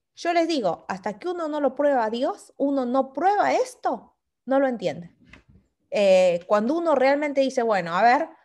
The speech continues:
voy a probarlo solo este mes para ver qué pasa", cuando uno lo prueba a Dios, se va a dar cuenta de que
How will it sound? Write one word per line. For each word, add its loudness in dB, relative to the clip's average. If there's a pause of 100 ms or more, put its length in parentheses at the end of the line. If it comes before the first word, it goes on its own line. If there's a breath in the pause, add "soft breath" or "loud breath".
(160 soft breath)
voy 4
a 4
probarlo 4
solo 2
este 0
mes -2
para -6
ver 0
qué -2
pasa", -4 (600)
cuando -2
uno 0
lo 0
prueba -2
a 0
Dios, 0
se -2
va 2
a 2
dar -2
cuenta -4
de -8
que -4